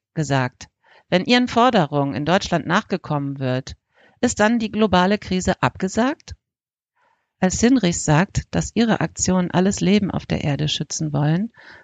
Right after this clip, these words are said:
wird Richter Weyreuter schnippisch. „Kakerlaken auch?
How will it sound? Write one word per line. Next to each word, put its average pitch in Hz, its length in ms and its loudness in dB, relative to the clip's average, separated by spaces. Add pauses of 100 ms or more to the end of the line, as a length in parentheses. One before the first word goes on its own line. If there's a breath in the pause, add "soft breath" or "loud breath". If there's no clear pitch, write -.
wird 180 300 2
Richter 202 380 2
Weyreuter 160 520 0
schnippisch. - 680 -4 (460)
„Kakerlaken 262 640 0
auch? 226 480 2